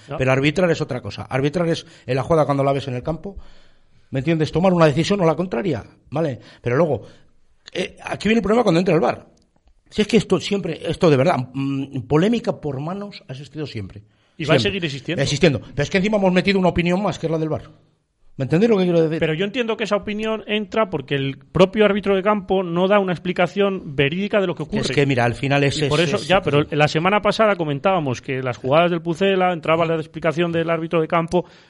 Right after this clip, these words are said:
Speaker 1: En esto hay que seguir el mismo criterio. Si el árbitro de campo no está dando una explicación exacta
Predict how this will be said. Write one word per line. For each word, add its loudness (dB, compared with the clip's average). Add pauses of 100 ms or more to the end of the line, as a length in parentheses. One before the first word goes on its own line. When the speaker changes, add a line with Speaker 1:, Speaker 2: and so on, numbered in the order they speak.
Speaker 1:
En -6
esto 0
hay 0
que 0
seguir 2
el 2
mismo -2
criterio. -4
Si -2
el -2 (340)
árbitro 4
de 0
campo 0
no 0
está 0
dando 0
una 0
explicación 0
exacta -2